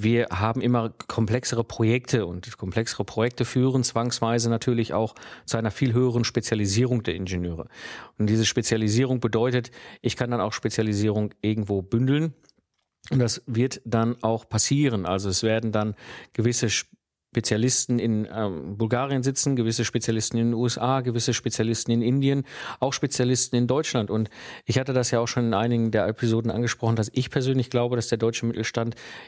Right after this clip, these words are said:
in die Richtung Systems Engineering gehen muss, um in der Zukunft zu überleben, weil das ist die Spezialisierung, die wir von jeher sehr gut können, ein System zu beherrschen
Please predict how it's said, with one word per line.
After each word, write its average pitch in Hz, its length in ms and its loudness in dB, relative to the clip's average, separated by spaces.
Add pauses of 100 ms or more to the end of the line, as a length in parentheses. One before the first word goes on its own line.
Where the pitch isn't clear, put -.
(120)
in 120 100 4
die 117 80 4
Richtung 117 340 2
Systems 143 380 0
Engineering 113 460 2
gehen 107 260 2
muss, 139 300 2
um 123 100 2
in 113 120 2
der 110 100 2
Zukunft 113 340 -4
zu - 80 -8
überleben, 107 380 0
weil 101 80 2
das 123 180 0
ist 147 160 0
die 127 240 2
Spezialisierung, 117 720 0
die 107 180 0
wir 107 120 0
von 98 180 0
jeher 120 400 2
sehr 110 200 -2
gut 107 180 -6
können, 120 260 0
ein 95 200 -4
System 113 420 0
zu 110 160 -6
beherrschen 104 480 0